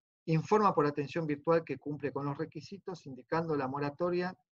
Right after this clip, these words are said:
pero es necesario realizar evaluación socioeconómica.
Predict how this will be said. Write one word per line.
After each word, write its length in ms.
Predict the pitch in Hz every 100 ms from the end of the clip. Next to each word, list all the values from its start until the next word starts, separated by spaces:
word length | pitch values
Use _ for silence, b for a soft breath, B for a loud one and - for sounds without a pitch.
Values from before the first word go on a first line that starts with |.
| _ _ _ _ -
pero 200 | 160 190
es 60 |
necesario 680 | 233 - 165 175 180 180 185
realizar 580 | 170 151 143 165 165 160
evaluación 680 | 156 143 139 127 - 160 156
socioeconómica. 880 | 151 - 123 113 107 87 _ _